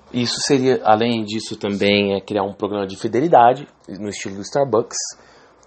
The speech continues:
ou seja, quando você entrasse no Burger King, você ganharia ali um, um ticket, onde teria um, um, uma senha pra acessar o Wi-Fi, e ganharia pontos de fidelidade ao voltar nas lojas, além de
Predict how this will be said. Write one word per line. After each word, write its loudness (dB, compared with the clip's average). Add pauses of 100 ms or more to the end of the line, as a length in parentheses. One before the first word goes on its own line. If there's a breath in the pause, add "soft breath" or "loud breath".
(120)
ou -4
seja, 0
quando 0
você 0
entrasse 2
no -2
Burger -2
King, -8
você -8
ganharia 0
ali -2
um, -6 (1000 loud breath)
um -6
ticket, 2 (120)
onde 0
teria -2
um, -6 (360)
um, -10
uma -6 (160)
senha 2
pra -6
acessar -6
o -2
Wi-Fi, 0 (460 soft breath)
e -12
ganharia 0
pontos -4
de -4
fidelidade 0
ao -2
voltar -2
nas -2
lojas, 0 (280)
além 0
de -12